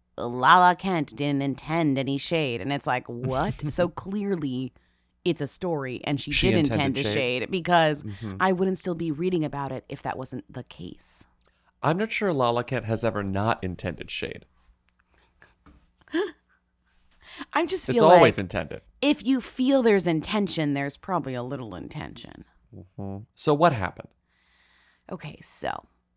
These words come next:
Speaker 1: the premiere of Switchgrass at Midnight. Is that what it's called?
Speaker 2: Midnight in the sh-,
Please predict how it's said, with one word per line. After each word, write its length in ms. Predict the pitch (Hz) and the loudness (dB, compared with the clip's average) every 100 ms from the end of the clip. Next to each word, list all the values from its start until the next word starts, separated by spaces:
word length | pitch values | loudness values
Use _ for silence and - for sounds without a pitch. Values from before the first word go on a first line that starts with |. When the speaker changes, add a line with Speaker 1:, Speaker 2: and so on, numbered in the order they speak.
| _ _ _ _ _ _ _ _ _ - | _ _ _ _ _ _ _ _ _ -16
Speaker 1:
the 180 | 160 190 | -8 -8
premiere 680 | - 208 190 196 214 233 - | -4 -4 -2 -2 -2 -2 2
of 320 | 165 156 147 - | 4 4 2 -4
Switchgrass 1200 | - - - 165 190 - - - 170 147 147 - - | -4 -2 -2 -2 -2 -2 -10 -6 2 4 2 0 -2
at 160 | 147 | -2
Midnight. 640 | 139 131 113 78 - - - 104 | -2 -4 -4 -6 -8 -14 -8 -4
Is 100 | 151 | -2
that 60 | |
what 80 | 139 | -2
it's 100 | 151 | -4
called? 200 | - 107 | -4 2
Speaker 2:
Midnight 380 | 123 123 139 147 | 2 2 0 0
in 100 | - | -4
the 80 | 117 | -6
sh-, 220 | - - | -6 -10